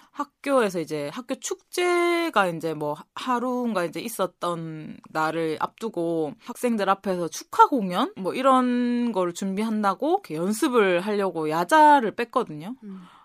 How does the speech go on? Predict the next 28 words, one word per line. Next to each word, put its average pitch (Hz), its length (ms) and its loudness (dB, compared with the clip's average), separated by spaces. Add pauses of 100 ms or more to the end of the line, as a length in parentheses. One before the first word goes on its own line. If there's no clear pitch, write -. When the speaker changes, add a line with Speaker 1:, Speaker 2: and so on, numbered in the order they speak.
(140)
Speaker 1:
근데 214 120 -4
학기 311 320 -4
초다 339 300 4
보니까 170 680 0
이제 156 140 -8
야자 214 540 2
빼는 226 580 -2
거가 156 600 -2
되게 165 300 -6
선생님들한테는 160 1120 -4 (320)
신경이 240 460 -2
많이 165 380 -4
거슬렸는지 156 1120 -4 (640)
뭐 - 380 -8
이렇게 - 260 -12
엄포를 285 400 4
놓고 233 240 2
갔었긴 254 720 -4
했는데, 247 240 2
저는 294 240 0
어쩔 349 280 0
수 220 120 0
없잖아요. 165 580 -4
애들이 208 280 -2
Speaker 2:
그렇죠. 220 160 -4
Speaker 1:
공부할 220 460 4
때 170 500 0
Speaker 2:
음. 190 320 -12